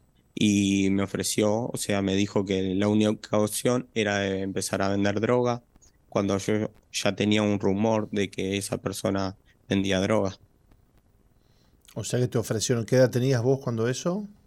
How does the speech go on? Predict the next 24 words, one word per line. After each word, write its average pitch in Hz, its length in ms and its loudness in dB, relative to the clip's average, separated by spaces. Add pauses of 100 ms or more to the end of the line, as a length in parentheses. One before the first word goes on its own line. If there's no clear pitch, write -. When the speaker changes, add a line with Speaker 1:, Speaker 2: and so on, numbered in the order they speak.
(300)
Speaker 1:
Eh, 95 240 0
quince 110 320 2
años 107 240 2
después 98 240 0
del 95 80 -2
fallecimiento 95 720 -4
de 90 60 -2
mi 92 80 -2
abuelo. 87 320 -4 (480)
Speaker 2:
Quince 107 500 -6
años. 90 600 -14 (760)
¿Y, 120 300 -2
y 120 60 2
empezaste 131 480 0
a - 20 4
vender 123 220 2
droga 151 360 0
con 113 160 -10
quince 117 300 -4
años? 160 400 -8 (760)
Speaker 1:
Empecé 98 440 0
a 104 60 2
vender 104 280 2
drogas, 120 600 0